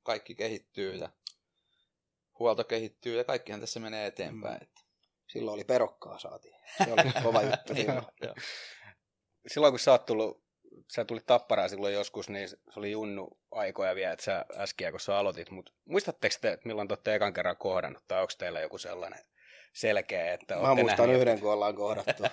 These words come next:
Speaker 2: <laughs> kohdattu tota. Se oli aika hauska itse asiassa.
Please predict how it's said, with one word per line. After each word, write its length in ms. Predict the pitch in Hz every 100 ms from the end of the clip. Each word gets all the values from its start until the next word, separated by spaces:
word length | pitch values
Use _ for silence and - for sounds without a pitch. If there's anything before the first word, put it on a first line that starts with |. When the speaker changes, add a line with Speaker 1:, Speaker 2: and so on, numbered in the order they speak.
| - -
Speaker 2:
<laughs> 180 | -
kohdattu 560 | - 113 107 98 - 95
tota. 300 | 95 92 98 - _ _ _ _ _ _ _ _ _ _ -
Se 120 | 110
oli 140 | 107
aika 180 | 110 107
hauska 380 | 113 110 - 104
itse 220 | 101 107
asiassa. 200 | 101 -